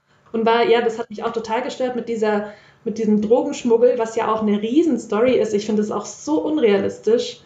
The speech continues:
Und das ist halt kein so ein bisschen, das ist kein so eine kleine Sache, die man mal einfach macht, ne? Das war schon mal total unrealistisch und dann, ähm, genau, dann fliegt es eben fast auf und sie müssen irgendwie in London irgendwie halb untertauchen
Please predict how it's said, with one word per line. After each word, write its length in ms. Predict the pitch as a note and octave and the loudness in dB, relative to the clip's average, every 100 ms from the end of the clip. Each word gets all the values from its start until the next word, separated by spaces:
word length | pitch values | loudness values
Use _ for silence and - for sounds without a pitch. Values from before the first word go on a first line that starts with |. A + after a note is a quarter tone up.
| - | 0
Und 160 | G#3 G3+ | 2 4
das 100 | G#3 | 2
ist 160 | - | 0
halt 160 | G3+ G3 | 0 0
kein 300 | - G3+ G#3 | 0 2 4
so 80 | G3+ | 4
ein 60 | |
bisschen, 640 | G3+ - G3+ F#3+ F#3+ F#3 - _ _ | 2 2 2 2 -2 -6 -12 _ _
das 80 | - | -20
ist 100 | - | -6
kein 200 | G#3 G#3 | 0 2
so 60 | |
eine 100 | G3+ | 4
kleine 320 | F#3 G3+ F#3+ F#3 | 2 0 0 0
Sache, 280 | F#3+ G3 | 0 -2
die 120 | G3 F#3+ | -2 0
man 160 | F#3 | 0
mal 140 | F#3 F#3 | 0 -2
einfach 360 | F#3+ - - | -2 -4 -4
macht, 340 | F#3+ G3 - F#3 | -2 -4 -6 -4
ne? 320 | F#3 G#3 - _ - - | -4 -4 -8 _ -20 -4
Das 180 | A#3+ A3 | -2 0
war 140 | A3 | 0
schon 100 | A3+ | 2
mal 80 | A3 | 0
total 300 | A3+ - G#3 | -2 -2 0
unrealistisch 680 | A#3 C4 A3 G#3+ - G#3+ G#3+ | 2 2 4 2 2 0 0
und 200 | G#3 G#3 | 0 0
dann, 280 | F#3+ G#3+ G#3 | 0 0 0
ähm, 520 | G3+ G3 G3+ G#3 - - _ _ _ - | 2 2 2 0 -2 -14 _ _ _ -4
genau, 220 | G3+ A#3 | 2 4
dann 140 | G#3+ | 4
fliegt 240 | - C4 B3 | 2 0 0
es 120 | A#3 | 2
eben 180 | A#3 A3 | 0 0
fast 260 | A3 - | -4 -6
auf 300 | F#3 A3 C4 | 0 0 0
und 80 | A3+ | -2
sie 80 | G#3+ | -4
müssen 240 | A3+ A#3 | -4 -2
irgendwie 260 | G3+ A3 G#3 | -2 2 2
in 120 | G#3 | 4
London 400 | G3 A#3 A3+ G#3 | 2 2 2 2
irgendwie 340 | G3 G#3 G3+ G3 | 2 4 2 2
halb 160 | G3+ | 0
untertauchen 840 | - C4 G#3 G#3+ F#3+ G3+ A#3 A#3 | 0 0 -2 -4 -4 -4 -4 -6